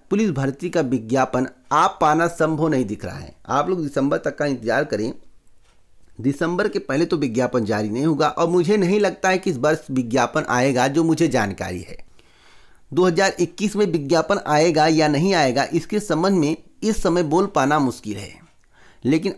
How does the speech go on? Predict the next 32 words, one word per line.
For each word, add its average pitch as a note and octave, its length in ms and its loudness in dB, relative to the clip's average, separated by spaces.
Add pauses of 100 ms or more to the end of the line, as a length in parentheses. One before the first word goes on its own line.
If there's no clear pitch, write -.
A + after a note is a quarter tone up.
आप C#3+ 220 2
मानकर C#3+ 380 2
चलिए C#3 440 0 (340)
कि F3 60 -2
दो D#3+ 200 0
हज़ार C3+ 300 0
बाईस G#2+ 280 -4
का A2+ 120 -2
चुनाव G#2+ 380 -2
है, A2+ 140 -2
तो - 220 -6
दो D3+ 180 0
हज़ार E3 400 -2
इक्कीस G#3 400 -2
में F3+ 120 2
विज्ञापन C#3 640 0 (200)
अवश्य D3 340 -4
ही D#3 100 -2
जारी C3 280 -2
होगा, B2 380 -2 (320)
चाहे B2 220 0
भर्ती A2 340 -8 (120)
पूरी D3 240 -2
हो A#2+ 300 -4 (100)
या A#2+ 180 -2
ना G#2+ 160 -4
हो। F#2 260 -12 (380)
लेकिन E3+ 340 0 (120)
बीस A#3+ 300 2
में F3 300 0 (300)
बावन D3 500 2
हजार C3+ 600 0